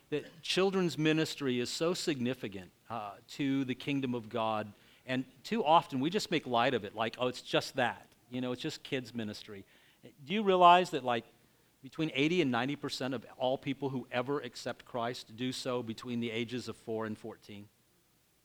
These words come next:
And so I just think, it, like, if, if eighty to ninety percent of the people are coming, why aren't we, like, putting eighty to ninety percent of our focus right there? Instead, we just go around chasing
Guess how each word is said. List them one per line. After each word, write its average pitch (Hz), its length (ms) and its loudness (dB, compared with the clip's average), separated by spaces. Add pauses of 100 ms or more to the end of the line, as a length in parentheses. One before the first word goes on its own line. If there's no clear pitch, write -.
(320)
And 120 60 -20
so 131 320 2
I 151 140 4
just 180 160 -4
think, 147 200 0
it, 107 60 -12 (280)
like, 139 180 2
if, 135 180 -2 (220)
if 147 220 -2
eighty 208 400 6 (340)
to 170 80 -2
ninety 160 300 6
percent 160 300 0
of 160 40 2
the 147 60 2
people 160 260 0
are 127 60 2
coming, 143 360 -2
why 135 200 6
aren't 170 140 -2
we, 143 180 -4
like, 135 180 0
putting 139 220 -4
eighty 135 220 -2
to 139 80 -6
ninety 131 200 0
percent 131 260 -8
of 120 120 -4
our 113 80 -2
focus 117 440 -6
right 107 220 -6
there? 104 180 -10
Instead, 131 280 -4
we 135 120 0
just 131 200 -8
go 139 100 -4
around 127 200 0
chasing 127 440 -6